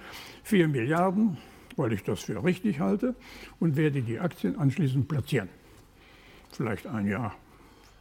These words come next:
zwei Jahren. Dazu ba-, bedarf es einer Führungsbank, Deutsche Bank, die das früher immer gemacht hätte.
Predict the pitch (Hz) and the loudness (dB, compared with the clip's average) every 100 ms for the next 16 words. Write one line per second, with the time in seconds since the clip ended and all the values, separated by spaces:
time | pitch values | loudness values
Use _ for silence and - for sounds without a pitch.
0 | - - 131 107 113 117 101 - - - | -20 -6 -4 -2 -4 -6 -10 -18 -20 -6
1 | 156 185 117 123 113 - 123 120 131 113 | -2 0 0 0 -2 -4 -2 -2 -4 -6
2 | - 101 - - 151 113 127 135 - 185 | -6 -6 -6 0 2 4 4 2 2 -2
3 | - - - - - - - - - - | -2 -10 -20 -20 -20 -20 -20 -20 -20 -20
4 | - - 113 104 147 139 151 - - - | -12 -4 -4 -2 0 2 0 -2 -16 -14
5 | - 117 98 - 131 104 87 - - - | -6 -4 -4 -2 -2 0 -4 -10 -18 -2
6 | 175 139 131 135 - 160 185 | 0 2 2 0 -2 -4 -4